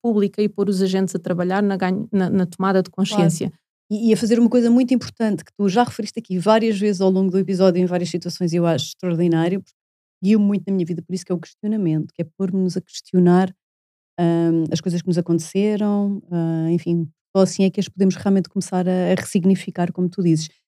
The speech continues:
Speaker 2: E essa questão da violência também se estende, pelo que sei, a, à própria ginecologia, sem ser, eh,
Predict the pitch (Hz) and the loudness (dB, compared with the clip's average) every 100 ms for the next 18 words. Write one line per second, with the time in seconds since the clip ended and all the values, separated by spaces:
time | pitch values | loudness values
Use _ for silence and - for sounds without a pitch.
0 | _ _ 190 196 226 - 208 175 180 185 | _ _ 2 4 0 2 4 4 4 4
1 | 202 233 226 233 - - 233 247 - 247 | 2 0 2 2 0 -4 0 0 0 -2
2 | 247 - 226 247 311 - 233 220 - 151 | -2 -2 0 2 2 0 0 0 2 0
3 | 156 180 180 208 226 233 226 190 208 277 | 2 0 0 2 2 2 0 2 4 2
4 | - 196 - 160 160 160 | 0 -4 -2 -2 0 0